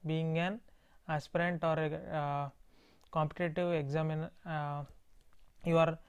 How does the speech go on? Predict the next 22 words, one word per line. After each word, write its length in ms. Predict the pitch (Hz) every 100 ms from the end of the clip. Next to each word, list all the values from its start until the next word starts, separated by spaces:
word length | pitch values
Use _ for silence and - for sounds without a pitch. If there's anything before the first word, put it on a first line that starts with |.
| - - -
going 320 | 160 175 196 175
to 80 | 190
appear 320 | 170 180 180
in 260 | 180 180 156
competitive 440 | 156 160 160 170
exams, 380 | 151 143 175 180
you 120 | 160
should 200 | 160 160
remember 460 | 156 160 160 160 151
the 240 | 214 294 - - - - -
formulae 480 | 156 147 151 139 - - - - - - -
for 220 | 185 240 - - _ -
charge 320 | 160 139 131 - - - - - - -
or 200 | 180 214 - _ -
any, 320 | 170 175 214 - - - - - - -
uh, 380 | 151 147 147 147 - - - -
specific, 600 | - 170 160 - 208 - - - - - - - _ - - - - - - - - - - - - _ - - -
uh, 180 | 151 147
current 380 | - 160 165 160
or 100 | 160
voltage, 500 | 151 151 143 156 147
anything. 460 | 147 156 151 123